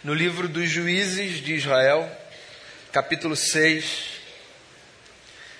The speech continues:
Eu leio aqui do verso um ao verso vinte e quatro. Um pedaço da história de um dos juízes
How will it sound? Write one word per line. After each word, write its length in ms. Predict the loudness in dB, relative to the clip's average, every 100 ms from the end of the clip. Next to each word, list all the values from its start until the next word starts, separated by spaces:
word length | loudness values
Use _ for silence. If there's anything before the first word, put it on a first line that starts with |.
| -20 -20 -20 -20 -20 -20 -20 -20 -20 -20 -20 -20 -20 -20 -20 -20 -20 -20 -20 -20 -20 -20 -20 -20 _ -14
Eu 140 | -6 0
leio 200 | 2 2
aqui 220 | -2 -4
do 160 | -2
verso 380 | 2 2 2 -2
um 120 | 0
ao 80 | 0
verso 360 | 2 2 0 -6
vinte 260 | -8 -6
e 40 | -8
quatro. 600 | -2 2 2 2 -6 -10 -10 -18 -20 -20 -20 -20 -20 -20 -20 -20 -20 -20 -20 _ _ _ -20 -20 -20 -20 -16
Um 100 | -14
pedaço 640 | -2 -2 4 4 4 0 0
da 100 | 0
história 460 | 0 0 2 2
de 220 | -2 -4
um 120 | -4 -4
dos 200 | -4 -4
juízes 580 | -2 -2 -2 -2 -6